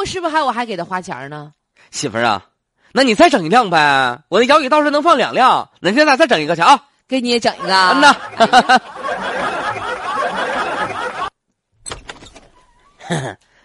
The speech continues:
Speaker 2: 买菜去啦。
Speaker 1: 买菜去啦。
Speaker 2: 大娘啊。
Speaker 1: 哎。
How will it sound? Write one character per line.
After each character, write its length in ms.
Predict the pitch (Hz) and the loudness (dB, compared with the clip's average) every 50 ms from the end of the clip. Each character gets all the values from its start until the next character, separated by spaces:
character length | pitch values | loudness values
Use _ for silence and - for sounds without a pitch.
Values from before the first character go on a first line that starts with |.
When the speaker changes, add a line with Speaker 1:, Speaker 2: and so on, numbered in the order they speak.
| _ _ _ | _ _ _
Speaker 2:
买 160 | - 160 170 | -6 -4 -4
菜 260 | - - 247 285 285 226 | -4 -4 -4 -4 -4 -2
去 160 | - 254 240 | -4 -2 0
啦。 460 | 220 208 208 202 196 196 185 175 - _ _ _ _ _ | 2 2 2 4 2 2 0 -2 -6 _ _ _ _ _
Speaker 1:
买 220 | - - 120 131 147 | -16 -14 -14 -14 -16
菜 340 | - - - 381 415 381 | -14 -10 -8 -8 -6 -8
去 220 | 254 - - - - | -8 -10 -14 -16 -16
啦。 180 | - - - - - - - | -18 -20 -20 -18 -18 -12 -8
Speaker 2:
大 100 | - 190 | -6 -4
娘 240 | 190 180 127 98 98 113 | -4 -4 -6 -6 -6 -2
啊。 300 | 139 143 135 123 110 98 - | 0 0 0 0 -2 -4 -8
Speaker 1:
哎。 300 | 247 277 285 247 185 | -12 -14 -14 -16 -16